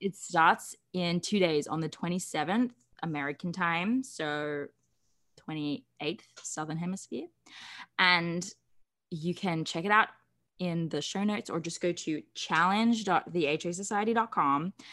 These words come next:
Meg is joining me on the final days of the challenge to talk mindset, to do Q and A, to make sure that everyone works, walks away with no gaps that didn't get filled.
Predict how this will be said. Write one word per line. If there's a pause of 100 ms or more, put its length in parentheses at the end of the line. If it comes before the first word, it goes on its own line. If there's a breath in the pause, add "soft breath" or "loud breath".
(260 loud breath)
Meg
is
joining
me (460)
on
the (220)
final
days
of
the
challenge (340 loud breath)
to
talk
mindset,
to
do
Q
and
A,
to
make
sure
that
everyone
works,
walks
away
with
no (120)
gaps
that
didn't
get
filled.